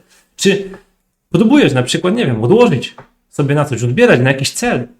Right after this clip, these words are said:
jakąś odpowiednią kwotę, też musisz na przykład stopniowo odkładać, odkładać, odkładać, aż uzbierasz taką kwotę. Musisz być w tym zdeterminowany.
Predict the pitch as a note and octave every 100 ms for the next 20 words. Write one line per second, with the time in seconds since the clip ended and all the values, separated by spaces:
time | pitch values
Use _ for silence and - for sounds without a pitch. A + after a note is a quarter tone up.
0 | _ _ _ - D3 D3 D3 D3 F3+ A3
1 | D3+ C#4 C4+ - G3 B2+ G#2+ - C3+ -
2 | G#3 - - B2 G3+ F#3+ B2 A#2+ C#3+ E3+
3 | C3+ C3 C#3+ D#3 C#3 B2+ B2+ C3 C#3+ D3+
4 | D#3+ F#3+ B2+ B2 C#3+ C#3+ E3+ F3+ C#4+ C#4
5 | - _ _ - B2 C#3 D#3+ E3+ - -
6 | G#3+ D#3 D3 - D3+ F#3 G#3 C#4 G3+